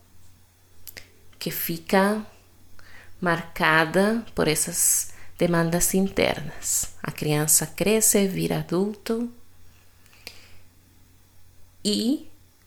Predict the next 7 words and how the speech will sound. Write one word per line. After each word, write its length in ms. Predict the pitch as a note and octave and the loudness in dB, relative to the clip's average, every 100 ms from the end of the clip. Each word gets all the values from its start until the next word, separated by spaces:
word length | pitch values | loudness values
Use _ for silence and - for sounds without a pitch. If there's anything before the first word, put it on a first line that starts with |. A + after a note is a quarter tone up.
| _ - - - - - - | _ -20 -20 -20 -20 -20 2
a 200 | F#3 F#3+ | 8 8
um 180 | G3+ A3+ | 8 8
nível 800 | A3+ A3+ A3+ A3 A#3+ A#3+ A#3+ A#3+ - - - - - - - - - - - - - - - - | 8 8 6 6 6 6 4 0 -8 -18 -20 -20 -20 -20 -20 -20 -20 -20 -20 -18 -18 -20 -14 -2
mais, 480 | F#3 F3+ F#3 - - | 0 2 0 -2 0
uma 160 | G#3+ | 2
perspectiva 1200 | A#3+ A#3+ A3+ - G3+ G3+ - - F#3 F3+ - - - - - - - - - - - | 2 2 2 0 -2 -2 2 2 2 0 -4 -6 -6 -12 -14 -14 -18 -20 -20 -20 -10
mais 380 | F#3 E3+ F3 - | -4 -2 -2 -4